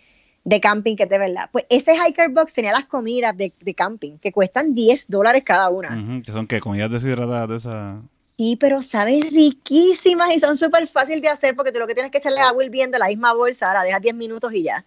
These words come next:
Speaker 2: Ujú.
Speaker 1: Pues eso fue lo que
Speaker 2: Eso es lo que
Speaker 1: comimos
Speaker 2: usan
Speaker 1: ayer.
Speaker 2: lo, lo que usan los militares, ¿no?
Speaker 1: Es, sí, pero con saborcitos mejores. Y yo me comí una de arroz con pollo, imagínate. Estaban
Speaker 2: Ah.
Speaker 1: bien ricas. O sea que de, de verdad en esos hiker box se consiguen cosas bien buenas.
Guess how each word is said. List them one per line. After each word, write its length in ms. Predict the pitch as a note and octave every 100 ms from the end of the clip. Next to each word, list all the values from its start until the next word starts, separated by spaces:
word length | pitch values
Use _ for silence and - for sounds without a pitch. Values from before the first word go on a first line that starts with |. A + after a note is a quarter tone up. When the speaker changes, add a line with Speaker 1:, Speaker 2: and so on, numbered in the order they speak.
| -
Speaker 2:
Ujú. 440 | G#2+ G2 G#2+ C3+ -
Speaker 1:
Pues 160 | A3
eso 140 | G#3+ A#3
fue 100 | C4
lo 100 | A#3+
que 60 |
Speaker 2:
Eso 100 | A3+
es 40 | G#3+
lo 40 |
que 40 | -
Speaker 1:
comimos 100 | -
Speaker 2:
usan 100 | A3
Speaker 1:
ayer. 120 | -
Speaker 2:
lo, 100 | D3
lo 120 | B2+
que 40 | A2+
usan 180 | A2+ C3+
los 80 | C#3+
militares, 460 | D3 B2+ B2+ G#2+
¿no? 160 | G#2 C3+ _ _ _ _ _
Speaker 1:
Es, 280 | - A#3+ B3 _ -
sí, 180 | C4+ A3+
pero 260 | A3 G#3+ G3
con 200 | G#3+ A3
saborcitos 500 | G#3+ G3+ G3 A3 G#3
mejores. 440 | A3+ A3+ D#3+ D3 F#3
Y 100 | F3+
yo 100 | G3
me 100 | G3
comí 200 | G#3+ A3+
una 160 | A3+
de 80 | A3+
arroz 200 | G#3+ G#3+
con 180 | - G3+
pollo, 320 | F#3+ F3 D3
imagínate. 500 | E3 F3 F3 D3+ D#3+ - _ _ _ _ _
Estaban 340 | - G3+ A3
Speaker 2:
Ah. 20 |
Speaker 1:
bien 260 | A3+ G3 G3+
ricas. 340 | F#3+ D#3+ D#3 F#3
O 40 |
sea 120 | C4
que 140 | B3 B3
de, 120 | A#3
de 200 | A3+ A3
verdad 320 | G#3+ A3+ B3
en 160 | A#3+ A3+
esos 200 | A3 B3+
hiker 240 | B3 B3+ A#3+
box 240 | G#3+ A3+
se 120 | -
consiguen 400 | G3 G3 F#3+ F3+
cosas 300 | F#3+ G3 - F#3+
bien 200 | F#3+ F#3+
buenas. 320 | D#3 F3